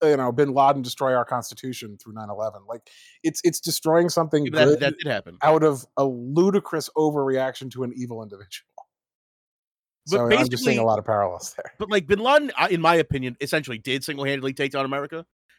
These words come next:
Speaker 2: And two, it's not, like, permanent. It's just, like, being, you know, it'll be, like, anti-Russian will be in vogue for the next few years.
Speaker 1: Yeah, we
Speaker 2: Like,
Speaker 1: don't,
Speaker 2: so
Speaker 1: we
Speaker 2: it all
Speaker 1: don't
Speaker 2: fades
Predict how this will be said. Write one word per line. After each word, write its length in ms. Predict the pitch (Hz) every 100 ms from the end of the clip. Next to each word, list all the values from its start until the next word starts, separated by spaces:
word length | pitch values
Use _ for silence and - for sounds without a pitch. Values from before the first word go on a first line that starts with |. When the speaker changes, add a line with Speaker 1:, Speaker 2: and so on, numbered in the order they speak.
| _
Speaker 2:
And 260 | 190 202 185
two, 340 | 240 269 214
it's 160 | 202 -
not, 180 | 285 392
like, 140 | 359 -
permanent. 560 | - 185 170 170 - _ _ _ _ -
It's 160 | 196
just, 120 | 247
like, 160 | 240 233 208 139
being, 340 | 202 220 220 165
you 140 | 202
know, 260 | 165 170 180
it'll 100 | 175
be, 140 | 156
like, 200 | 208 190
anti-Russian 640 | 190 214 226 170 180 196 175
will 100 | 147
be 220 | 175 160
in 140 | 151
vogue 320 | 123 151 139
for 80 | -
the 40 | 120
next 180 | 113
few 100 | -
years. 360 | 101 98 90 90 156
Speaker 1:
Yeah, 100 | 233
we 100 | 202
Speaker 2:
Like, 80 | 254
Speaker 1:
don't, 80 |
Speaker 2:
so 80 | 196
Speaker 1:
we 40 | 180
Speaker 2:
it 40 |
all 80 | 202
Speaker 1:
don't 100 | 226
Speaker 2:
fades 140 | 185